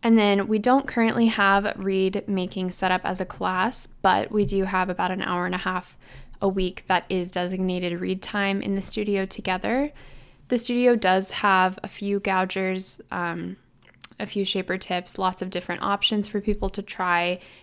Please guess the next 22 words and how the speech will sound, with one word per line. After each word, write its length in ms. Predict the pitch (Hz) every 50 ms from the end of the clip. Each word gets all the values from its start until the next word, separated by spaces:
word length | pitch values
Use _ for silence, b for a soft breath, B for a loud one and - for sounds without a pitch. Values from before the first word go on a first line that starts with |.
| B B -
if 120 | 190 -
you're 300 | 190 185 175 170 165 -
looking 320 | 185 180 180 180 - 175 170
to 80 | 170
purchase 480 | - - - 180 175 - - 180 175 -
them. 460 | - - 175 175 170 175 170 185 190 B B B B B B B _ _ -
Um, 480 | 208 185 165 160 160 165 165 180 226 - _ - - _ _ -
and 120 | 208 208
that 120 | 202 202 196
reed 220 | 202 196 190 190
time, 340 | - 190 180 180 180 180 175
just, 240 | - 185 180 - - - _ -
you 100 | 196 185
get 160 | 180 175 - -
access 320 | 190 196 - - 202 -
to 100 | - -
everything, 460 | - 190 190 190 190 - 185 180 180 175
access 320 | 185 180 180 - 180 175
to 100 | - -
the 80 | 185 214
Wicked 280 | 175 175 170 - 170 175
Edge. 420 | 170 170 170 165 175 - - b